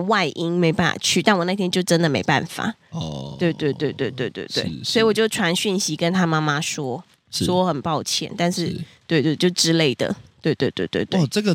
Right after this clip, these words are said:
Speaker 2: 牵扯到死亡的，这个应该是最重要的事情了。
Speaker 1: 对。
Speaker 2: 所以，
Speaker 1: 所以
Speaker 2: 其实你看，你现在还会懊悔，就代表你那时候做了一个你不是这么确定的决定嘛。
Speaker 1: 对。
Speaker 2: 对不对？
Speaker 1: 但是就是，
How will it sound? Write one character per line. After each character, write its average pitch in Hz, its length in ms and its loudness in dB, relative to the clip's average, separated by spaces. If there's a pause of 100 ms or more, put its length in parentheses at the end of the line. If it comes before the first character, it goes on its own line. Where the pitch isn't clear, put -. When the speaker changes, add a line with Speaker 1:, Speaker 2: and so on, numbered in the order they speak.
Speaker 2:
牵 175 240 2
扯 123 160 2
到 143 200 4
死 - 320 0
亡 90 240 -4
的， 98 120 -2
这 107 120 -6
个 131 100 0
应 127 160 -2
该 120 160 0
是 123 140 -2
最 117 200 0
重 104 180 -2
要 95 100 -2
的 - 100 -8
事 - 160 -6
情 - 240 -8
了。 - 60 -20 (180)
Speaker 1:
对。 170 240 2 (540)
Speaker 2:
所 - 160 2
以， 151 140 6
Speaker 1:
所 196 80 2
以 180 460 0
Speaker 2:
其 147 140 6
实 160 120 4
你 135 100 2
看， 117 280 4
你 101 100 2
现 135 140 2
在 135 120 4
还 123 120 4
会 113 100 4
懊 127 180 4
悔， 101 140 0
就 110 100 -4
代 113 160 0
表 98 100 -4
你 73 100 -6
那 101 120 0
时 104 100 -2
候 95 80 0
做 107 220 -2
了 76 80 -2
一 80 100 -2
个 90 180 -4
你 82 160 -6
不 - 140 -8
是 104 140 -4
这 98 100 -6
么 90 120 -4
确 - 180 -2
定 98 140 -6
的 78 80 -6
决 67 180 -10
定 - 200 -8
嘛。 - 100 -20 (400)
Speaker 1:
对。 170 180 4 (320)
Speaker 2:
对 104 100 -2
不 - 60 0
对？ - 40 -2
Speaker 1:
但 - 20 -2
是 269 280 -2
就 262 140 -2
是， 254 320 -2